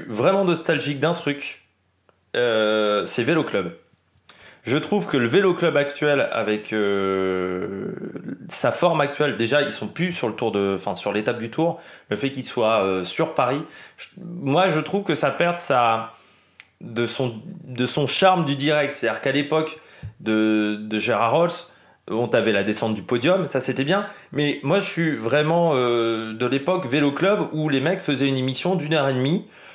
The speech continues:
où ils arrivaient à trouver des coureurs qui parlaient de ce qu'ils avaient fait dans la journée. Il y avait un côté un peu bivouac sur le Dakar, je trouvais, avec le Vélo Club de l'époque, que j'aimais bien. Il y avait un, un parallèle avec l'émission Bivouac,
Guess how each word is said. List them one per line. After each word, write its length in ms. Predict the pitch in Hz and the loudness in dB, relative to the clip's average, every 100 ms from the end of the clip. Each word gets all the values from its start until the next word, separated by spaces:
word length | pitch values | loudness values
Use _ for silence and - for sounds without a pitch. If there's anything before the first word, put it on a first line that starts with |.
| 135 - | -8 0
où 100 | 190 | 2
ils 160 | 175 | 6
arrivaient 300 | 180 175 165 | 4 4 4
à 80 | 175 | 2
trouver 320 | 175 165 147 | 2 2 4
des 140 | 143 139 | 2 0
coureurs 480 | - 143 151 156 | 2 2 4 2
qui 180 | - 131 | -2 -2
parlaient 480 | 139 123 131 139 135 - - | 0 2 2 0 -2 -8 -12
de 100 | 120 | -4
ce 80 | 127 | -4
qu'ils 180 | - 131 | 0 2
avaient 140 | 127 | 4
fait 140 | 127 135 | 2 0
dans 120 | 117 | 2
la 120 | 107 | 2
journée. 560 | 101 135 147 170 214 214 - - - - | 2 2 2 2 2 -4 -16 -20 -10 0
Il 60 | |
y 20 | |
avait 100 | 139 | 4
un 140 | 180 180 | 4 4
côté 240 | 185 180 | 2 2
un 100 | 214 | 2
peu 160 | 160 196 | 2 0
bivouac 560 | 156 175 170 196 196 | 0 0 4 4 2
sur 240 | - - 143 | -4 -4 -2
le 60 | |
Dakar, 500 | 131 131 135 120 113 - | 0 -2 0 -2 -2 -10
je 60 | |
trouvais, 240 | - 135 135 | -8 0 0
avec 180 | 127 | 2
le 60 | 131 | 0
Vélo 240 | 120 127 | 0 0
Club 180 | 127 135 | 0 -2
de 60 | 120 | 0
l'époque, 340 | 123 170 185 | -2 -2 -2
que 80 | 135 | -2
j'aimais 280 | 113 151 139 | -2 0 0
bien. 240 | 123 117 - _ _ _ _ _ _ _ - | 0 -4 -6 _ _ _ _ _ _ _ -8
Il 60 | 107 | -4
y 20 | |
avait 140 | 107 | 0
un, 200 | 135 120 - | 0 0 -2
un 100 | 117 | -2
parallèle 480 | 131 117 120 110 - | 0 2 2 0 -2
avec 220 | 104 107 | -4 -4
l'émission 320 | 120 117 - 120 | -6 -6 -6 -6
Bivouac, 520 | 110 107 107 - | -6 -2 -2 -2